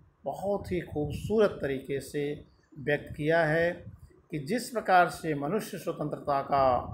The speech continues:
प्रेमी होता है, वो स्वतंत्र रहना चाहता है, वैसे ही पक्षी भी, कितने भी अच्छी व्यवस्था उनको दे दीजिए, सोने के पिंजरे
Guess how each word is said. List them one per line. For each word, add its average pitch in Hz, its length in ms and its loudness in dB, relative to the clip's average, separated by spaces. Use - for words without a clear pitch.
प्रेमी 147 340 -2
होता 147 400 0
है, 147 140 -2
वो 147 120 -4
स्वतंत्र 165 460 -4
रहना 139 300 -2
चाहता 127 520 -2
है, 175 400 2
वैसे 151 560 -2
ही 135 500 -8
पक्षी 160 480 -2
भी, 139 340 -6
कितने 196 480 2
भी 190 180 0
अच्छी - 340 -4
व्यवस्था 143 460 -4
उनको 139 300 -4
दे 139 180 -2
दीजिए, 151 680 -4
सोने 190 540 0
के 170 220 -2
पिंजरे 165 540 2